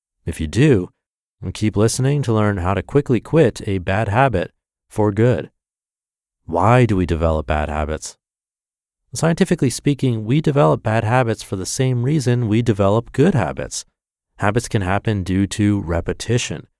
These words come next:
doing the same thing the same way again and again. Habits are also developed due to your brain's reward system.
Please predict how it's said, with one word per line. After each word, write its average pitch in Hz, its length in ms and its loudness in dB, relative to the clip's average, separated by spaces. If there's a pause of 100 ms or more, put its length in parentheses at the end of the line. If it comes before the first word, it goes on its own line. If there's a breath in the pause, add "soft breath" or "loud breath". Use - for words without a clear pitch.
(240)
doing 92 200 0
the 85 100 -6
same 120 380 0
thing 110 400 2
the 76 80 -8
same 113 420 -2
way 123 440 2 (340)
again 92 580 -2
and 82 280 -4
again. 78 440 -6 (840)
Habits 107 360 -4
are 95 240 0
also 101 260 -2
developed 92 420 0
due 98 240 -2
to - 100 -6
your 92 140 -2
brain's 90 480 -4
reward 92 500 -2
system. - 480 -8